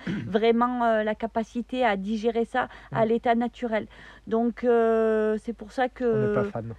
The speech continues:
Speaker 2: voilà, on n'est pas vraiment, mais peu-, ma foi, peut-être qu'il y a des bonnes, euh,
Speaker 1: Et en plus,
Speaker 2: publicités
Speaker 1: euh,
Speaker 2: et
Speaker 1: je préfère manger des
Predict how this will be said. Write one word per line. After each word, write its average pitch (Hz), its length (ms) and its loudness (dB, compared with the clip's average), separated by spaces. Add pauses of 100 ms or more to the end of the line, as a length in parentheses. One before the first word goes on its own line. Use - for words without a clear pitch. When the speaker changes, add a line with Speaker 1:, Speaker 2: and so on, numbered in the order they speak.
(140)
Speaker 2:
voilà, 196 320 0
on - 80 -6
n'est 220 160 -2
pas 226 260 -2
vraiment, 214 520 -4 (300)
mais 208 120 -2
peu-, 196 300 -8
ma 208 180 -2
foi, 214 220 -4
peut-être 214 340 -6
qu'il - 120 -8
y - 20 -2
a 208 60 0
des 220 100 6
bonnes, 240 320 8
euh, 214 280 2
Speaker 1:
Et 131 80 -2
en 123 120 0
plus, 247 100 2
Speaker 2:
publicités 160 460 0
Speaker 1:
euh, 123 200 4
Speaker 2:
et - 40 -4
Speaker 1:
je - 100 -18
préfère 127 400 -6
manger 127 360 -6
des 117 180 -6